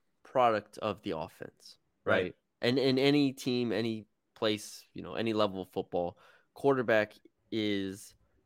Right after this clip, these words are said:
Speaker 1: a position that relies on being comfortable. It relies on other people doing their job.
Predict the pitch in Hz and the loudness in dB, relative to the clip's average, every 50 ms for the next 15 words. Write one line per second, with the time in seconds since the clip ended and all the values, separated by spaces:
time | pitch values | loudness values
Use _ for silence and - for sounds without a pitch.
0 | _ _ _ _ _ _ 113 113 - 120 110 104 110 107 - - 117 107 98 98 | _ _ _ _ _ _ -4 -2 -2 -2 -2 -2 -4 -4 -4 -6 -4 -2 -2 0
1 | 101 101 101 101 95 98 98 104 98 - 92 87 90 - - 127 127 131 - - | 0 0 0 2 0 0 -2 -4 -6 -6 -6 -8 -8 -4 0 0 0 0 0 -2
2 | 139 123 135 135 135 147 156 160 _ _ - - 107 104 104 104 101 92 90 101 | -2 -2 -2 -4 -4 -6 -8 -14 _ _ -6 -4 -2 0 4 4 4 2 2 -2
3 | 107 - - 104 104 - - - 98 104 92 113 101 98 95 92 90 90 - 117 | -4 -4 -4 -4 -4 -6 -10 -12 -12 -8 -6 -4 -4 -2 -2 -4 -4 -2 2 4
4 | 113 117 127 131 127 131 135 - | 6 6 6 6 4 2 -2 -8